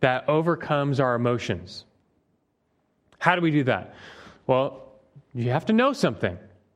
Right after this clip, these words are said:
He says knowing. You have to know something.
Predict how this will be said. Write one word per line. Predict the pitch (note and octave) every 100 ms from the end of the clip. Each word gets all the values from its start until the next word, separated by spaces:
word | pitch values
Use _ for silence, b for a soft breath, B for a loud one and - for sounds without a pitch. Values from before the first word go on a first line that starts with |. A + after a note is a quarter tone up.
| _ _ _ _ -
He | C3
says | E3+ D#3+ C#3
knowing. | E3 F3 G3+ F#3+ A#2 G2 A2+
You | D3 D#3
have | E3+
to | G3
know | E3 D#3+ E3+ F#3+
something. | F3+ D3+ A2 - F#2+